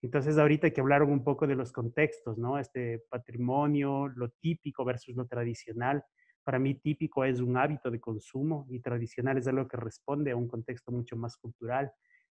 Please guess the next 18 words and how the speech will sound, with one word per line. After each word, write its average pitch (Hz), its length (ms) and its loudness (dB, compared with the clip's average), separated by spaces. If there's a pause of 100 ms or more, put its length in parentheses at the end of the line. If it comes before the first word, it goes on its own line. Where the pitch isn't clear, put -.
(360)
La 143 120 6
gastronomía 147 640 6
entendida 156 520 4
como 131 240 -2
este 139 260 0
conjunto 147 500 -2
de 143 100 2
relaciones 135 880 0 (300)
que 131 100 2
parten 165 480 6
desde 123 220 0
el 113 120 -4
campo, 127 380 -2
que 117 80 -6
nacen 143 460 2
en 117 240 0
el 110 80 -6
campo. 117 340 -6